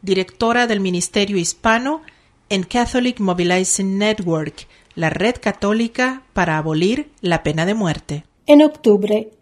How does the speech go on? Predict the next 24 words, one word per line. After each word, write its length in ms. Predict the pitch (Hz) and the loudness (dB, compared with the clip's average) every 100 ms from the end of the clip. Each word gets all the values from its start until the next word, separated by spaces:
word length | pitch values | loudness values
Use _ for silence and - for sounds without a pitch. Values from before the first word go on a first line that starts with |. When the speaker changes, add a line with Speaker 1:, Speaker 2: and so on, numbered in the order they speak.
| _ | _
Speaker 2:
cuando 460 | - 240 233 233 233 | 2 2 4 2 2
conmemoramos 920 | 214 214 214 220 233 247 240 233 214 | 2 2 2 4 4 2 0 0 0
el 160 | 202 | 2
mes 240 | 208 226 220 | 2 0 2
de 180 | 208 | 0
respeto 460 | 196 185 - 233 233 | 0 -2 -2 -2 0
a 40 | |
la 120 | 202 185 | -2 -2
vida 480 | 185 208 190 185 | -2 -2 -4 -6
en 100 | 185 | -8
las 140 | 190 196 | -8 -6
parroquias 640 | 208 196 208 208 202 - | -4 -2 -2 -2 -4 -4
católicas 760 | 196 185 220 202 196 175 180 - | -6 -2 -2 -2 -4 -8 -10 -8
de 120 | 190 | -10
Estados 500 | 185 226 214 220 - | -4 -4 -2 -4 -4
Unidos, 560 | 190 175 175 208 208 - _ _ - | -4 -4 -4 -6 -8 -20 _ _ 2
recordemos 720 | 254 277 240 277 262 254 247 | 4 4 4 6 6 2 2
las 240 | 240 233 | 0 0
palabras 640 | 247 208 196 190 190 190 | 2 2 2 0 0 0
de 100 | 208 | 0
Papa 340 | 190 208 202 202 | 2 0 0 -2
Francisco. 760 | - 196 196 175 170 - 180 - _ _ _ _ - | -2 -4 -4 -8 -8 -10 -14 -16 _ _ _ _ -2
"Toda 280 | 247 254 262 | 2 4 4
vida 540 | 254 247 240 240 233 | 2 2 4 2 -2